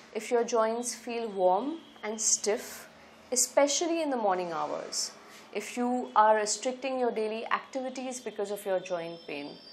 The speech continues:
have you lost weight? Have you felt feverish? These are often common features that accompany a patient who has arthritis. It is important to diagnose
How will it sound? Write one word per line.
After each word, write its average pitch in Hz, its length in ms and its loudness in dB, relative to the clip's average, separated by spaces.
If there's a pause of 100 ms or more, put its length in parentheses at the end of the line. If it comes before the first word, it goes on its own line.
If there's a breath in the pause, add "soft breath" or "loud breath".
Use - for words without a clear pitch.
(600 loud breath)
have 233 240 4
you 247 120 2
lost 214 440 6
weight? 233 480 -4
Have 202 160 0
you 220 100 -4
felt 214 380 4
feverish? 233 840 -4 (400 loud breath)
These 269 220 2
are 285 160 10
often 240 400 0
common 269 280 4
features 240 680 0
that 226 200 2
accompany 226 720 -2
a - 80 -6
patient 214 480 -6
who 208 160 -6
has 190 320 0 (100)
arthritis. 180 840 -4 (760 loud breath)
It 240 100 0
is 294 120 2
important 285 760 4
to 262 100 -6
diagnose 247 760 4